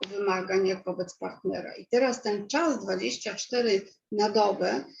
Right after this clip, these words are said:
który trzeba sobie jakoś przeorganizować, wypełnić, to też jest ten czas, kiedy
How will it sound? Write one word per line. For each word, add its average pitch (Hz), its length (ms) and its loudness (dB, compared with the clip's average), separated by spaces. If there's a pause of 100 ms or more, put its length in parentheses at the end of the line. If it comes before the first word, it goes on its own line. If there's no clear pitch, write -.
(200)
który 214 200 2
trzeba 302 280 0
sobie 240 240 4
jakoś 247 300 2
przeorganizować, 208 1200 -2
wypełnić, 220 1080 4 (260)
to 220 120 -10
też 240 220 4
jest 233 200 0
ten 208 240 2
czas, 214 360 2
kiedy 208 440 0